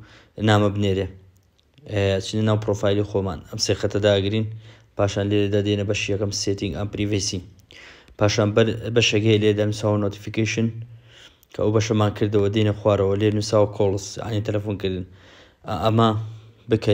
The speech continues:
یەکەم دانە ئۆفیکە. کە کەس ناتوانێت نە بە ڤیدیۆ، نە بە، ئێ، تەلەفۆن، تەلەفۆن بۆ بکە لە ئینستاگرام. پاشان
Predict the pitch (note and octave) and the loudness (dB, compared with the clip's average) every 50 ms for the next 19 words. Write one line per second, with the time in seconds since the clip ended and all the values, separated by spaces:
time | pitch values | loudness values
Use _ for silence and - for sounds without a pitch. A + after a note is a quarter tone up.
0 | G2+ G2 G2 G#2 G2+ G#2 G2+ G2 G2+ F#2+ F#2 - - G#2+ G#2 G2+ G#2+ G2+ G2+ G#2 | 2 2 2 0 0 0 2 0 0 0 -2 -4 -2 -2 -2 0 -2 -6 -6 -2
1 | - G#2+ A#2 G#2+ - - - - - - - - - - - _ _ - G#2+ G#2 | 0 0 0 0 -4 -12 -16 -18 -20 -20 -20 -20 -20 -20 -20 _ _ -6 -2 2
2 | A2 G#2+ G#2+ A2 G#2 G2+ - G#2 G2+ G#2 G#2 A2 A2 G#2+ A#2 A2 G#2+ G#2+ A2 - | 4 4 6 6 4 4 4 2 0 0 0 0 0 2 2 2 2 2 -2 -8
3 | - A#2 A2+ A2 G#2+ A2+ A2 A2 A2 G#2+ G#2+ A2 G#2+ G#2 - - - A2+ G2+ F#2+ | -8 -6 -4 -2 0 2 2 2 4 4 4 4 2 2 -2 -6 -8 -4 -4 -2
4 | F#2+ F#2+ F#2 F#2+ - - - - - - - - G2+ G#2 G2+ F#2+ - A#2+ A2+ A2 | -2 -2 -2 -4 -6 -8 -10 -12 -16 -16 -10 -4 -2 -2 -2 0 -2 -2 -2 -2
5 | A2 A2+ - G#2 G2+ - - A2+ A2 G#2+ G#2+ G#2+ - G#2+ G2+ G2+ F#2+ G2+ G#2 - | -2 -4 -2 -2 -2 -2 -2 -2 0 2 2 2 2 2 2 2 0 -2 -2 0
6 | - G2+ F#2+ - G#2 F#2+ E2 - - - - - - _ _ _ - - - - | 0 0 2 2 0 0 -2 -4 -12 -20 -20 -20 -20 _ _ _ -20 -20 -20 -20
7 | - _ _ _ _ _ - A#2 A2+ - - A2+ G#2+ | -20 _ _ _ _ _ 4 4 6 8 6 6 6